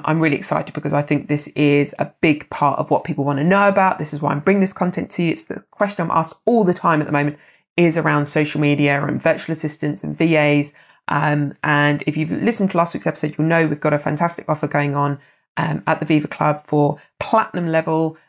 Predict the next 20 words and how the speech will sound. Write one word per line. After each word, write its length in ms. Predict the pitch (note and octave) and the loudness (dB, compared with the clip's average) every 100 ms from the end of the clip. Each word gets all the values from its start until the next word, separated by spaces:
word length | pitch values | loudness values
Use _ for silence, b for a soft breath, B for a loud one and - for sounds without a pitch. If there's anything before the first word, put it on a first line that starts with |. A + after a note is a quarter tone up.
| b | b
Um, 300 | - - - - | -8 -6 -6 -6
if 140 | D#3 | -4
you 100 | D#3 | -2
want 320 | D#3 F3 - | 0 0 -2
to 160 | - D#3+ | -4 -4
get, 480 | D3+ D3 - - - | 0 0 0 -8 -10
uh, 320 | - - D#2 - D#3+ | -6 -4 -4 -6 -2
your, 440 | D#3 D3+ D3 C#3+ b b b _ | 2 4 4 2 b b b _
uh, 100 | - - | -10 -8
V 240 | - D#3+ D#3 | -2 2 4
A 140 | D#3 | 4
hired 400 | D3+ - D#3+ D3+ | 2 0 2 2
essentially 380 | D3+ E3 - C#3 | 0 -4 -2 -2
for 380 | C3 - C4 C4 | -2 2 4 4
you 340 | B3 B3+ B3 A#3+ | 4 2 2 2
using 500 | F#3+ F3+ F3 D#3 D3 | 2 0 2 0 0
our 420 | D#3 D3 D3+ D3 - | 0 2 4 2 0
executive 420 | - - - - | -2 -4 -4 -8
assistant, 400 | - D3 - - | -4 -4 -4 -2
Mary, 540 | F3+ F3 E3+ F3 E3 | 0 2 4 2 -2